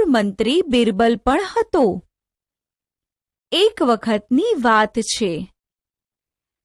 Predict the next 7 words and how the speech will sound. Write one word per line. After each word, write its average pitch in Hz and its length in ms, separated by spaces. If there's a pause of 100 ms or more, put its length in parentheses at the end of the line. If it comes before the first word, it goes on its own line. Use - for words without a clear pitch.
(160)
રાજા 226 640
અકબરે 220 680 (440)
બિરબલને 247 960 (320)
એક - 200
કઠિન 403 540
પ્રશ્ન 403 480
પૂછ્યો. 240 720